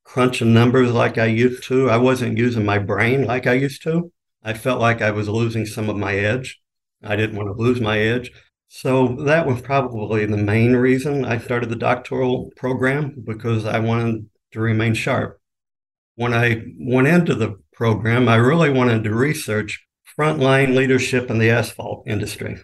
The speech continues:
I mean, the first paper I, I published at a conference in India, that's actually what the topic was on. I wanted to study why we, we take the great tradesman, we make him a foreman, and he fails.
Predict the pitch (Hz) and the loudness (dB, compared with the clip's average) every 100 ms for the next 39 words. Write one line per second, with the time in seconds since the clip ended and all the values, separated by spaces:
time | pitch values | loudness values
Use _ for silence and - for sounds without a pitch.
0 | _ _ _ _ _ _ - 120 101 104 | _ _ _ _ _ _ -8 -2 2 2
1 | 110 113 - - - 123 123 - 120 123 | 0 -4 -6 -12 -4 -2 -2 -2 -2 0
2 | 104 104 104 113 107 101 - 123 110 113 | 0 2 2 0 -4 -6 -2 0 0 -2
3 | 110 104 104 104 113 113 113 104 104 113 | -4 -6 -6 -4 -4 -4 -4 -6 -4 0
4 | 127 107 101 104 104 107 110 - 104 101 | 0 0 -2 -2 -4 -2 -2 -4 -4 -2
5 | 104 104 101 113 107 113 98 110 107 107 | -2 -2 -6 -4 -4 -6 -10 -8 -8 -8
6 | - 147 113 95 104 110 120 117 107 104 | -6 -2 -2 0 0 2 4 4 2 0
7 | 98 - 131 127 123 110 113 117 110 107 | -4 -6 -2 0 2 2 2 2 0 0
8 | 101 - _ _ 98 107 139 127 - 95 | -4 -10 _ _ -12 -8 -6 -6 -6 -4
9 | 113 127 - 135 139 - 107 127 - _ | -2 -2 -2 -2 -2 -2 -4 -6 -8 _
10 | _ _ 107 107 127 123 104 98 - 139 | _ _ -6 -2 0 0 -2 -4 -2 -2
11 | 131 110 107 104 104 - 113 123 - - | 2 2 0 -2 -4 -2 -4 -4 -8 -14